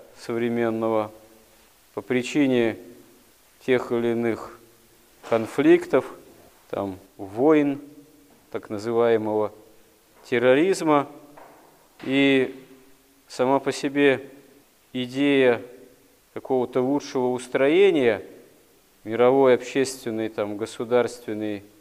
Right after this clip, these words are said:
межгосударственной жизни, она, казалось бы, должна являться для человека благом,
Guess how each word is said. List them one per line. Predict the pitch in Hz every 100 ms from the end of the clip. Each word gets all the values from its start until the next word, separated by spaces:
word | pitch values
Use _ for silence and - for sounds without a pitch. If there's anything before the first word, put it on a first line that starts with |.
| _ _ _ _ _ _
межгосударственной | 113 139 131 127 - 127 123 120 - - 110 110
жизни, | 117 120 107 107 104 98 - _ _ _ _ _
она, | - 117 156
казалось | 156 143 160 156 135
бы, | 131 143 127 - - - _ _ _ _ -
должна | 120 127 143 147
являться | 139 135 139 135 135 131
для | 120 131
человека | - 139 135 135 131 135 120 120
благом, | 123 127 170 190 151 117 92